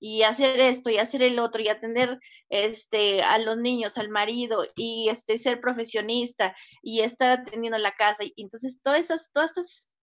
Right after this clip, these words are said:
situaciones de simultaneidad,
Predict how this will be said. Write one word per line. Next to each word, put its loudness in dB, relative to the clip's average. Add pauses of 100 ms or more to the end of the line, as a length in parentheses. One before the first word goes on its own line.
situaciones -2
de 2 (320)
simultaneidad, 0